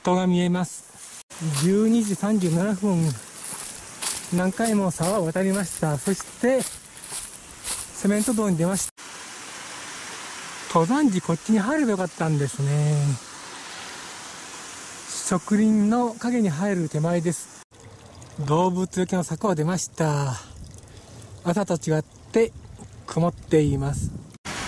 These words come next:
もうすぐバス路線まで降ります。結局山頂が見えないんですね。山道は谷間の方に目印があります。バス路線を歩いています。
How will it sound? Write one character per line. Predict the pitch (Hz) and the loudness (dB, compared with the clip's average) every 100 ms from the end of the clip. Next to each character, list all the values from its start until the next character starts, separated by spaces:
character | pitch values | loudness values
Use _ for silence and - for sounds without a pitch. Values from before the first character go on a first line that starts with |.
| - - - - - - - 160 | -6 -6 -6 -6 -4 -4 4 6
も | 196 220 220 | 6 6 4
う | |
す | - | 4
ぐ | 262 202 | 4 4
バ | 185 | 2
ス | - | 2
路 | 196 | 2
線 | 214 190 | 4 4
ま | 190 | 4
で | 196 | 4
降 | 160 | 2
り | 156 | 2
ま | 156 | 2
す。 | 151 - - - - - - - - - - | 0 -4 -10 -10 -8 -8 -8 -8 -8 -8 -4
結 | 156 160 165 | -2 -2 2
局 | 196 175 | 4 4
山 | 170 175 196 | 4 8 8
頂 | - 196 196 | 8 8 10
が | 202 | 10
見 | 185 202 | 10 12
え | 262 | 12
な | 226 | 10
い | 175 | 8
ん | 143 - - | 6 0 -6
で | - | -8
す | - - | -10 -4
ね。 | 151 165 156 - - - - - - - - - - - - - - - - - - - - - - 165 - - | 2 4 4 2 0 -4 -10 -10 -10 -12 -10 -8 -8 -8 -10 -12 -12 -16 -18 -18 -16 -14 -14 -16 -14 -14 -12 -6
山 | 160 180 226 | 0 4 6
道 | 226 - - | 6 4 2
は | 180 | 2
谷 | 151 165 196 | 4 4 4
間 | 240 | 4
の | 226 | 2
方 | 196 214 | 2 4
に | 208 240 | 6 6
目 | 185 | 4
印 | 156 180 - 156 | 2 0 0 0
が | 151 147 | 2 2
あ | |
り | 143 | 2
ま | 139 139 | 0 -2
す。 | - - - - - - - - _ _ - - - - - - - - - - - - - - - - - - - 143 | -6 -10 -14 -14 -14 -14 -14 -18 _ _ -20 -20 -20 -20 -20 -20 -20 -20 -20 -20 -20 -20 -20 -16 -14 -14 -14 -16 -10 0
バ | 156 | 0
ス | 147 | 2
路 | 196 202 | 0 2
線 | 220 175 | 2 2
を | 165 | 2
歩 | |
い | 196 | 0
て | - | 2
い | 160 | 0
ま | 143 139 | 0 -2
す。 | - - | -6 -12